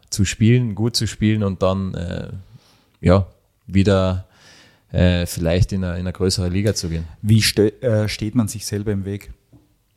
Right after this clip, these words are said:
Speaker 1: Ja, ich muss schon sagen, ich hab mich vielleicht dann ein bisschen überschätzt. Ja, ich hab mich, ähm, anders gesehen als, als Spieler. Ja. Äh, im Leit-, in Leipzig, äh, hab ich mit Herrn Rangnick dann oft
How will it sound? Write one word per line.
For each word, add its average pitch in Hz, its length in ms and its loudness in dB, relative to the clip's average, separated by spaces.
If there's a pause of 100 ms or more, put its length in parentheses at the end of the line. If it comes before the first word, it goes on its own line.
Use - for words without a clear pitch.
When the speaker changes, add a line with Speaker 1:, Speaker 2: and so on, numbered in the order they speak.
(1500)
Speaker 1:
Ja, 101 320 2 (1200)
ich 143 60 -4
muss 117 180 8
schon 117 120 6
sagen, 117 220 2
ich 120 60 4
hab 117 60 0
mich 113 260 4
vielleicht 110 520 4
dann 117 180 2
ein 110 260 2
bisschen 110 540 0
überschätzt. 104 680 2 (360)
Ja, 95 360 0
ich 92 100 -4
hab 92 60 -4
mich, 98 440 -4 (100)
ähm, 98 680 -2 (580)
anders 104 340 6
gesehen 104 360 0
als, 92 180 -4
als 90 180 -4
Spieler. 104 400 2
Ja. 87 460 -4
Äh, 90 200 -8
im 95 140 -8
Leit-, 92 420 0
in 98 120 -4
Leipzig, 98 540 0
äh, 95 560 -6
hab 92 160 -4
ich 98 240 -2 (360)
mit 92 200 -4
Herrn 95 120 2
Rangnick 95 440 0
dann 98 140 -4
oft - 320 -6